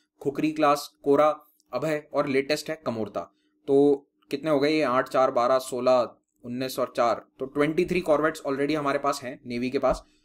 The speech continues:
और अब हम नए जनरेशन के कॉर्वेट्स को लॉन्च करने जा रहे हैं। कमोरता क्लास को दो हज़ार चौदह में नेवी में शामिल करना शुरू किया गया था और दो हज़ार बीस में लास्ट कमोरता क्लास कॉर्वेट शामिल हुआ है।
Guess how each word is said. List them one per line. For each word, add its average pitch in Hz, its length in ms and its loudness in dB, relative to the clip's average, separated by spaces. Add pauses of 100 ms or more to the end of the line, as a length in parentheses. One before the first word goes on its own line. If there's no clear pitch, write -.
(140)
और 117 200 -4
अब 151 140 2
हम 170 260 -4 (280)
नए 147 340 0
जनरेशन 147 500 -4
के 147 140 -8
कॉर्वेट्स 123 440 -4
को 147 160 -4
लॉन्च 113 280 -4
करने 101 240 -8
जा 98 120 -6
रहे 87 120 -12
हैं। 87 60 -20 (280)
कमोरता 165 340 2
क्लास 185 240 -2
को 190 100 -6
दो 165 140 -4
हज़ार 180 320 -2
चौदह 160 280 2
में 175 140 -4
नेवी 156 260 0
में 165 100 -4
शामिल 151 280 -4
करना 151 200 -4
शुरू 147 220 -4
किया 147 200 0
गया 143 160 2
था 143 40 -8
और 175 160 -4
दो 135 160 0
हज़ार 147 200 2
बीस 139 360 -4
में 160 160 -8
लास्ट 131 360 0
कमोरता 131 400 -4
क्लास - 560 -4
कॉर्वेट 123 300 0
शामिल 110 300 -2
हुआ 95 160 -6
है। 87 140 -10